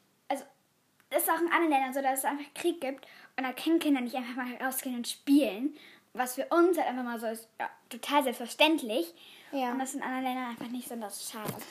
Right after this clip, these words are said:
Speaker 2: Genau, also fünftens, Recht auf In-, Informationen und Beteiligung.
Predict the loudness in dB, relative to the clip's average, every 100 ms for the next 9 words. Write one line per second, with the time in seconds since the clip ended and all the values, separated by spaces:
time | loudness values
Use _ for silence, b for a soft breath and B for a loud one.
0 | B B 6 8 10 8 8 2 10 10
1 | 10 2 6 6 6 2 2 4 6 6
2 | 6 0 2 0 -2 -12 _ 10 10 8
3 | 10 10 8 2 0 10 10 10 6 2
4 | -2 -2 2 2 2 -6 -6